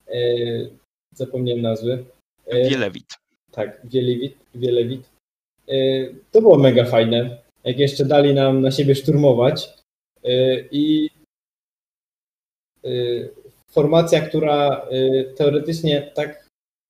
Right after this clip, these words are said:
Speaker 1: ciężko ją złamać, y, ja z kolegą, y, Bartasem Druchem, y, to daliśmy radę w zasadzie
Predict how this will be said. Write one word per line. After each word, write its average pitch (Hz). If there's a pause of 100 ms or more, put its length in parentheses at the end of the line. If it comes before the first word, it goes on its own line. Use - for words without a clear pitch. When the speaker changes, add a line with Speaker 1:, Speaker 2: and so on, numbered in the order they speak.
Speaker 1:
ciężko 185
ją 147
złamać, 147 (580)
y, 127
ja 151
z 143
kolegą, 143 (180)
y, 123
Bartasem 127
Druchem, 127 (580)
y, 131
to 180
daliśmy 170
radę 143
w 113
zasadzie 117